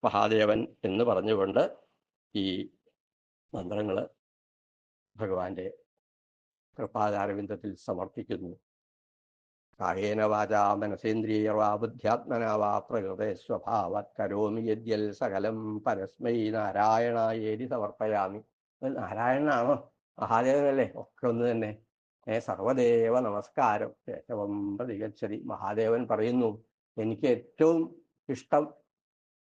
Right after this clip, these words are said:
ഭഗവാന്റെ കഥകൾ കേൾക്കാനാണ്." അപ്പൊ ഭഗവാനെ ആരാണോ, ഭഗവാനെ,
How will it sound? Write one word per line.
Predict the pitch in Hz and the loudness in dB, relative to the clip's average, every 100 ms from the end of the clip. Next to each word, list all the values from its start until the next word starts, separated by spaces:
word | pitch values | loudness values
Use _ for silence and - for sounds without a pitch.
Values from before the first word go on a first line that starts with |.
| _ _ _ | _ _ _
ഭഗവാന്റെ | - 104 104 113 113 | -6 0 0 2 0
കഥകൾ | 110 92 110 | -2 -2 -4
കേൾക്കാനാണ്." | 110 104 - 101 98 95 | -2 -4 -6 -8 -8 -10
അപ്പൊ | - _ _ _ _ 135 | -18 _ _ _ _ -4
ഭഗവാനെ | 113 113 127 151 185 | -2 2 4 6 4
ആരാണോ, | 185 156 151 160 151 151 151 | 4 4 4 4 4 4 2
ഭഗവാനെ, | 139 135 143 156 151 156 170 190 | -4 -2 0 2 2 2 0 -2